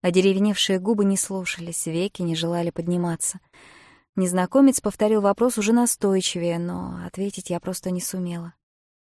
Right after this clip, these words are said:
Навалилось забытьё. Оно чуть отодвинулось, когда незнакомец попытался меня раздеть. Пальцами, которые слушались моей воли весьма посредственно, я вцепилась в блузку.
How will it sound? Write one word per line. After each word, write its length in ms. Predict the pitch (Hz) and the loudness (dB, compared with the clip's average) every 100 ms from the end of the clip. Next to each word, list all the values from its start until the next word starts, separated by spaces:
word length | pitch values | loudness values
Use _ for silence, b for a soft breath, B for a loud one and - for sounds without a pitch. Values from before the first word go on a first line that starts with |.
| _ | _
Навалилось 460 | 180 170 170 170 165 | -6 -4 -4 -6 -6
забытьё. 500 | 165 - - - 185 _ _ _ _ _ _ _ _ _ _ _ _ - | -8 -10 -12 -16 -18 _ _ _ _ _ _ _ _ _ _ _ _ -2
Оно 260 | 220 233 | 0 0
чуть 260 | - - - | -2 -6 -4
отодвинулось, 720 | 220 214 208 247 240 185 170 | -2 -2 2 2 4 2 -2
когда 280 | - 170 170 | -4 -2 0
незнакомец 680 | 170 175 170 - 208 180 | 0 0 -2 0 0 0
попытался 560 | - 165 - 175 165 175 | -4 -8 -6 -4 -4 -4
меня 160 | 170 170 | -2 0
раздеть. 560 | 175 170 170 156 - _ _ _ _ _ _ _ _ _ - | -2 -2 -4 -4 -8 _ _ _ _ _ _ _ _ _ -2
Пальцами, 480 | 196 202 - 180 | 0 0 -2 -4
которые 400 | 165 170 175 170 | -4 -2 0 0
слушались 520 | 160 185 175 170 160 - | 0 -2 -2 -4 -4 -2
моей 220 | 170 165 | -2 0
воли 240 | 170 175 | 0 0
весьма 320 | 165 156 175 | 0 0 -2
посредственно, 880 | 160 160 - 175 190 - - 165 165 | -4 -4 -4 -2 -2 -4 -4 -4 -4
я 240 | 165 160 160 | -6 -8 -6
вцепилась 480 | - - 160 156 | -6 -4 -4 -4
в 100 | 160 | -4
блузку. 520 | 170 185 175 - 160 | -4 -4 -2 -4 -8